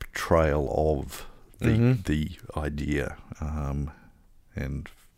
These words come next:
Speaker 1: for those of you who haven't seen either, none of that will make sense, and that's fine. Um, <laughs> I really did enjoy it. There were, was some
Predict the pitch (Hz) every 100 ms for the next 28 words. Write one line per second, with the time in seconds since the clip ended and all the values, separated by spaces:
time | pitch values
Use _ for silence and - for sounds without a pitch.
0 | - - - 76 73 73 76 80 73 76
1 | 73 - - - - - - - 85 -
2 | - 76 - 80 82 78 80 76 - 87
3 | 85 78 80 - 78 80 73 - 95 87
4 | - 87 - - 135 135 - - - -
5 | - 156 156 165 175 - - - - -
6 | - - - - 117 107 110 120 110 92
7 | 104 90 78 - - - _ 90 78 85
8 | 82 73 87 92 95 87 85 95 98 92
9 | - 92 95 82 69 - - - - -
10 | 90 82 82 80